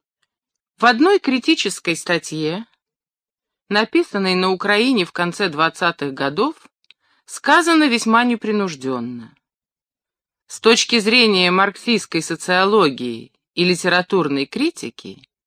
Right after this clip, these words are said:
Винниченко ещё совсем не изучен. Может, это и понятно,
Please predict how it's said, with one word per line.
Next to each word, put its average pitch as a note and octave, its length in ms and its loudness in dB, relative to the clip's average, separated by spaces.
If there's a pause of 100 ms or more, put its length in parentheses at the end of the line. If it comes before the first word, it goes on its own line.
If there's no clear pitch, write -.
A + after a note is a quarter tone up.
(760)
Винниченко D4 720 4
ещё C#4+ 260 0
совсем A3 640 -2
не F#3 180 -2
изучен. B2+ 640 -10 (1700)
Может, F#3 360 2
это G#3 200 2
и G#3 60 2
понятно, A3+ 840 0